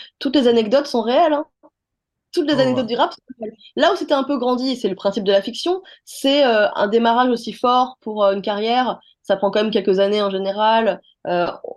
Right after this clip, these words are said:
Speaker 1: en fait, c'est la temporalité qui a dû être accélérée pour le principe de la fiction. Comme dans toutes les fictions en général, la temporalité, euh, il se passe pas autant de choses dans la vie de quelqu'un en général en une heure trente, hein, <laughs>
Speaker 2: C'est ça.
Speaker 1: quand on regarde un métrage. Donc, euh,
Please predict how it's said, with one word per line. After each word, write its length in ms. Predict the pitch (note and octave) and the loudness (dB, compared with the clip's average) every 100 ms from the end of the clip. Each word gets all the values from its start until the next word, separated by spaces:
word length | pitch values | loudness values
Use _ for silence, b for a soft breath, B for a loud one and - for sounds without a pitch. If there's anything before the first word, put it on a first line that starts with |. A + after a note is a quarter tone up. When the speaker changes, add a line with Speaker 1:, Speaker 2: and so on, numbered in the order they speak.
| - | -2
Speaker 1:
en 80 | G3 | 0
fait, 140 | A#3+ | 0
c'est 100 | - | 0
la 140 | G3+ F3+ | 0 0
temporalité 720 | - A3+ A#3 A3 A#3+ C4 B3+ | 0 0 2 0 0 -2 0
qui 100 | A3 | 0
a 60 | |
dû 180 | F#3 F#3+ | -2 0
être 180 | F#3+ F#3 | -2 -2
accélérée 540 | F#3+ - F#3+ G3+ G#3 _ _ - | -4 -4 -4 -2 -4 _ _ 0
pour 140 | A#3+ | 2
le 60 | G#3 | 2
principe 280 | G#3 G3 F#3+ | -2 -8 -2
de 60 | |
la 60 | F#3+ | -2
fiction. 340 | - - C4+ B3 B | -2 -4 -4 -4 B
Comme 140 | G3+ | -2
dans 80 | F#3+ | 0
toutes 160 | F3+ - | -2 -4
les 60 | F#3 | -6
fictions 260 | G3+ A#3+ A3 | -2 0 0
en 40 | |
général, 300 | A3 A3+ A#3 | 0 2 2
la 100 | F#3 | 2
temporalité, 560 | F#3+ F#3 F3 F3+ A#3 G#3+ | 0 0 0 0 2 2
euh, 120 | E3 b b _ | 0 b b _
il 100 | G3 | -4
se 40 | |
passe 140 | - G#3 | 0 2
pas 100 | B3+ | 2
autant 120 | B3 | 2
de 60 | A#3+ | 0
choses 120 | C4 | 2
dans 80 | A#3 | 2
la 60 | A3 | 2
vie 100 | A3+ | 0
de 60 | A3+ | -4
quelqu'un 340 | A#3 G#3+ C4+ | -2 0 0
en 60 | B3 | 2
général 380 | A#3 A3 A3+ A#3+ | 0 0 2 2
en 120 | A3 | 2
une 140 | A3+ | 2
heure 140 | A#3+ B3 | 0 0
trente, 320 | - C#4+ C#4+ | 2 2 4
hein, 140 | C4 A#4 | 2 2
<laughs> 100 | G4 | 2
Speaker 2:
C'est 60 | F#4+ | 2
ça. 220 | - F4+ | 2 0
Speaker 1:
quand 80 | F4 | 0
on 40 | C4 | -2
regarde 200 | A3+ A#3 | -6 -6
un 40 | - | -6
métrage. 460 | A#3 - - A3+ E3+ B B B - D3 F#3+ | -6 -6 -4 -4 -6 B B B -16 -14 -6
Donc, 180 | A#3 A#3+ | -4 -2
euh, 100 | A#3+ | -2